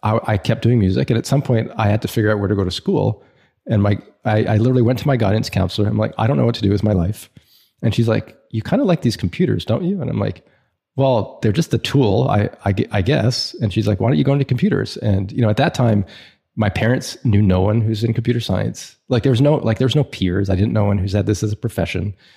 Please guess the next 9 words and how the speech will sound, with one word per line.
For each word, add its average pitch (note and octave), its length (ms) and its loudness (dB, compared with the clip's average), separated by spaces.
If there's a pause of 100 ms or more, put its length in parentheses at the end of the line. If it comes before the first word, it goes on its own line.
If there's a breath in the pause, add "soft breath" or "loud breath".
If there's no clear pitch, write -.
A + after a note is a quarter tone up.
(120)
This - 120 -2
was A2 140 0
nineteen G#2 760 -2 (220)
ninety, G2 480 -2
nineteen A#2+ 320 -2
eighty-nine. G#2+ 480 0 (420 soft breath)
Like, G#2+ 140 0
no A2 160 2
one, G#2 300 0